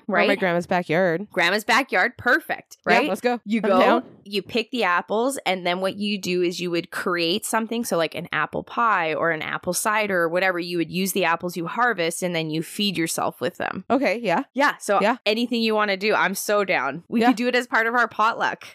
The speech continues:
Speaker 1: Yeah, I'm down
Speaker 2: That
Speaker 1: for literally, like, whenever. You wanna go to grandma's house and pick some apples? Like, she would love that.
Speaker 2: <laughs> Okay, deal.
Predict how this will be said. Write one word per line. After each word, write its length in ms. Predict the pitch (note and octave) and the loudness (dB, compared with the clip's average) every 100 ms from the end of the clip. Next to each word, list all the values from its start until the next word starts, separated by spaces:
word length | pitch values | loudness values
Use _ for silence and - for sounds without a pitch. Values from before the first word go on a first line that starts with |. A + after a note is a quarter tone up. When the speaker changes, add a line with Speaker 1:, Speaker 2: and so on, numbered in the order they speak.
| - | -2
Speaker 1:
Yeah, 180 | A#3+ A#3 - | 0 -2 -2
I'm 120 | A3 | -2
down 160 | A#3 C4 | 2 2
Speaker 2:
That 60 | D4 | 4
Speaker 1:
for 140 | D4 | 2
literally, 480 | A3 G#3+ A3 A3+ A3 - F3+ | 2 0 2 2 0 -4 -4
like, 160 | G#3 G3+ | 0 0
whenever. 500 | F#3+ A3+ A#3+ A3 E3+ | 0 2 2 2 0
You 200 | E3+ F#3 | 0 2
wanna 180 | G3+ G#3 | 2 2
go 80 | |
to 80 | G#3 | 0
grandma's 300 | G3 G#3 A3 | 2 2 2
house 180 | - A#3 | 2 2
and 80 | A#3 | 2
pick 140 | A#3+ | -2
some 100 | A3+ | -2
apples? 380 | G#3+ G#3+ D4+ D4+ | -2 0 0 0
Like, 140 | A3 G3+ | 0 -2
she 120 | A#3+ | -2
would 120 | G#3 | 0
love 180 | G3 F3+ | 0 0
that. 220 | D3+ C#3 | 0 -2
Speaker 2:
<laughs> 60 | - | -2
Okay, 400 | C4+ D4+ - C#4+ | 0 0 0 -2
deal. 380 | A3 B3 F#3+ | 0 0 0